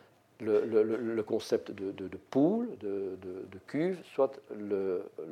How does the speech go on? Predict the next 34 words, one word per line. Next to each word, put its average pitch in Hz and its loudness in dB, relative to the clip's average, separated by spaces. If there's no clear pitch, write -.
le 98 -10
concept 92 -6
de, 98 -6
<clears throat> 131 -4
de, 104 -4
de 104 -8
tuyauterie. 101 -4
Voilà 127 12
aujourd'hui 117 4
les 107 2
quatre - 4
grands 117 8
projets, 113 6
euh, 107 -2
européens, 120 4
ah, 147 12
pas 127 8
européens, 113 4
mo-, 104 0
mondiaux, 135 10
rec-, 113 0
reconnus 120 4
dans, 101 2
dans, 104 0
dans 98 -4
gif. - 0
Voilà 147 12
les 143 12
précurseurs. 147 8
C'est 151 2
intéressant 135 8
de 131 0
savoir 123 8
que 120 8